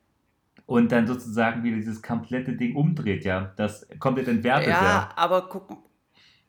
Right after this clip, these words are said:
Speaker 2: da muss ich, äh, sofort reingrätschen, weil so einen, so einen, äh, Jesus-Rapper hatten wir. Das war Kendrick Lamar vor tausend Jahren und da hat sich nichts geändert.
Speaker 1: Es gibt aber keinen deutschen Kendrick, muss man dazu sagen. Ähm, und ja,
Speaker 2: O G
Speaker 1: gut.
Speaker 2: Kimo ist das.
Speaker 1: Wer?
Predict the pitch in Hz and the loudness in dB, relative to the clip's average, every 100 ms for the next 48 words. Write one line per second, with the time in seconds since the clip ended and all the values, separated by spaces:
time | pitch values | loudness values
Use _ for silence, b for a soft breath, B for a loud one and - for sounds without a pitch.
0 | - 139 147 175 180 170 156 156 156 147 | -4 0 0 0 -6 -10 -12 -12 -12 -8
1 | 160 165 175 185 165 143 139 - B B | -6 -6 -8 -8 -10 -6 -4 -4 B B
2 | 117 143 170 170 165 147 - 131 143 147 | -6 -2 0 0 -2 -6 -8 -8 -6 -4
3 | 143 139 - 117 117 120 135 151 151 - | -6 -6 -8 -8 -8 -6 -6 -6 -6 -8
4 | - 120 143 147 139 151 175 127 107 107 | -10 -6 -6 -4 -6 -6 -8 -8 -8 -6
5 | 123 143 139 139 127 135 151 139 - 120 | -4 -4 -6 -8 -4 -4 -4 -10 -6 -4
6 | 107 113 101 104 104 104 131 151 - - | -4 -6 -4 -2 -4 -4 -10 -10 -8 -10
7 | - - - 120 - 151 143 - 135 123 | -10 -10 -6 -4 0 2 2 2 0 2
8 | 131 - - 147 123 95 - _ 110 101 | 2 0 0 2 2 0 -6 _ -8 -2
9 | 107 101 101 107 98 92 92 90 _ _ | 0 0 -2 -4 -2 -2 -4 -10 _ _
10 | _ 107 95 95 87 B B B B 107 | _ 0 2 2 -2 B B B B 2
11 | 104 101 101 98 104 135 147 - 131 127 | 4 2 0 4 6 6 2 -2 -2 -2
12 | 113 98 - 104 - 95 - - _ _ | -4 -6 -12 -12 -10 -10 -12 -18 _ _
13 | _ _ - 104 139 151 - | _ _ -6 0 2 0 -6